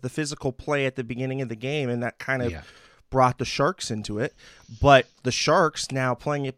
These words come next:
Speaker 1: against a skill team, against a team that's very much on the, the puck possession and, and just a swarm mentality in Toronto.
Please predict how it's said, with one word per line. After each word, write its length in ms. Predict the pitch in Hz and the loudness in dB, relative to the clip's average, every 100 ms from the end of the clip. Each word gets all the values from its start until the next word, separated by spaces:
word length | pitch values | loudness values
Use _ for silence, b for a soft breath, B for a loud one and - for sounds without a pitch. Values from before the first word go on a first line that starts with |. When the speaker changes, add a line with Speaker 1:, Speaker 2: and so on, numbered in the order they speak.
| - | -10
Speaker 1:
against 440 | 117 113 123 - | -8 -4 -6 -4
a 80 | 120 | -4
skill 400 | - - 135 151 | -4 -4 -2 -2
team, 400 | - - 123 127 | -4 -6 -4 -6
against 260 | 113 117 - | -6 -8 -8
a 40 | |
team 280 | - 131 131 | -8 -6 -4
that's 300 | 120 113 - | -4 -4 -6
very 420 | 117 120 139 139 | -6 -4 -2 0
much 300 | 127 123 - | 0 -2 -2
on 140 | 120 117 | -4 -2
the, 220 | 117 113 | -4 -4
the 120 | 139 | -8
puck 300 | - 127 - | -4 -6 -6
possession 560 | 120 113 127 - 127 117 | -8 -2 -2 -2 -6 -4
and, 240 | 110 107 B B B B | -6 -10 B B B B
and 300 | 113 110 107 | -6 -6 -2
just 280 | 135 123 - - | 0 0 -2 -8
a 80 | 113 | -4
swarm 560 | - - 131 135 131 | -2 -2 -2 -2 -2
mentality 720 | 117 113 - 120 139 131 113 | -4 -6 -4 0 0 0 -4
in 100 | 113 107 | -8 -10
Toronto. 800 | - 107 113 160 - 117 104 | -10 -6 -4 -4 -4 -6 -6